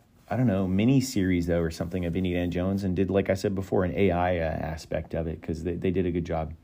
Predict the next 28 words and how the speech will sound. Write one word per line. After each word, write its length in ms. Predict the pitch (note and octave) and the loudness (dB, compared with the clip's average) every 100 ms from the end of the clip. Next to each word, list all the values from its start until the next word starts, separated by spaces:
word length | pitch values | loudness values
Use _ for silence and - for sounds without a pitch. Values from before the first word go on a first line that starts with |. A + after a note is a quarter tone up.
| - - - | -20 -14 2
All 80 | G#2+ | 2
right. 100 | E2+ - - - - | 2 -10 -20 -20 -2
That 200 | G2 F#2+ | 2 2
being 140 | G2+ | 2
said, 180 | F#2+ G#2 | 2 2
enough 280 | F#2+ F#2+ F#2+ | 4 2 0
of 40 | |
Indiana 300 | G2 G2+ F#2+ | -2 0 2
Jones. 340 | F#2 G#2 A2 G#2+ | 2 2 2 2
Let's 220 | G#2 - | -2 0
get 180 | G#2+ G2 | -2 0
to 120 | - | 0
the, 180 | G2+ F#2+ | 2 4
uh, 140 | F#2 E2+ - - | 4 0 -6 -10
the 160 | F2+ G2 | -2 0
new 180 | G#2 | 2
horror 260 | G2 G#2+ G2+ | 2 2 2
film 220 | F#2+ G#2 | 0 -2
Talk 300 | G2 F#2 E2+ | 0 -2 -4
to 80 | - | -8
Me. 80 | F2+ | -2
I'm 120 | E2+ | 0
gonna 100 | D#2+ | 0
start 180 | - - | 0 -2
with 100 | F2+ | 0
Wikipedia 480 | G2+ - - A#2 D#2+ | -2 -2 -2 0 0
right 160 | D#2+ | -2
now. 200 | E2 D#2 | -4 -8